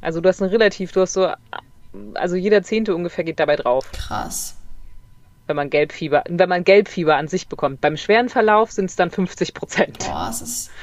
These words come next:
Speaker 2: ekelhaft.
Speaker 1: Ja, und da geht's dann tatsächlich ums blanke Überleben. Ähm,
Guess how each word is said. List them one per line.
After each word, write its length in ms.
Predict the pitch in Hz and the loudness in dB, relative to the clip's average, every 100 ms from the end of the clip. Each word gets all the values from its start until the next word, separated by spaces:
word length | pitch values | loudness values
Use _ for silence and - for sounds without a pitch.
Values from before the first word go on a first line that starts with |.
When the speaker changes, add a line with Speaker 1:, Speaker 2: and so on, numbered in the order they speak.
| - | -10
Speaker 2:
ekelhaft. 640 | 220 226 208 226 233 - - - - - - _ _ _ _ _ _ _ _ _ _ _ _ _ - | -10 -10 -10 -12 -14 -20 -20 -20 -20 -20 -20 _ _ _ _ _ _ _ _ _ _ _ _ _ -2
Speaker 1:
Ja, 180 | 156 147 | 0 2
und 340 | - 160 143 | 0 -6 2
da 240 | 180 202 202 | 6 6 4
geht's 240 | 190 185 | 2 -2
dann 180 | 175 165 | -2 -2
tatsächlich 540 | 180 170 175 - 180 | -4 0 0 0 -4
ums 280 | 170 170 - | -4 -8 -12
blanke 360 | - 170 185 196 | -2 -2 0 2
Überleben. 640 | 156 143 165 156 180 196 - | 2 2 -2 -2 -4 -4 -2
Ähm, 300 | 160 160 | -2 -4